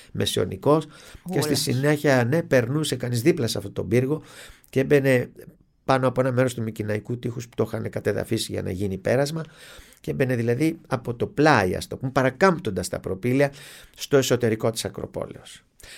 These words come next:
Speaker 1: Τα προπήλαια τα παρέκαμπτε γιατί είχαν μεταμορφωθεί σε ένα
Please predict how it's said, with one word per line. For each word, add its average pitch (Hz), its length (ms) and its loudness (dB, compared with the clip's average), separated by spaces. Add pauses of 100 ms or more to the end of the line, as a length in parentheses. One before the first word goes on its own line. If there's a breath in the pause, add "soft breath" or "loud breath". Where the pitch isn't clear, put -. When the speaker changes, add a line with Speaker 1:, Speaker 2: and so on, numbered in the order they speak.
(100)
Speaker 1:
Τα 120 100 2
προπήλαια 127 360 2
τα 165 140 0
παρέκαμπτε 139 500 0
γιατί 127 240 0
είχαν 120 320 -2
μεταμορφωθεί 107 640 -6
σε - 120 -2
ένα 107 200 -2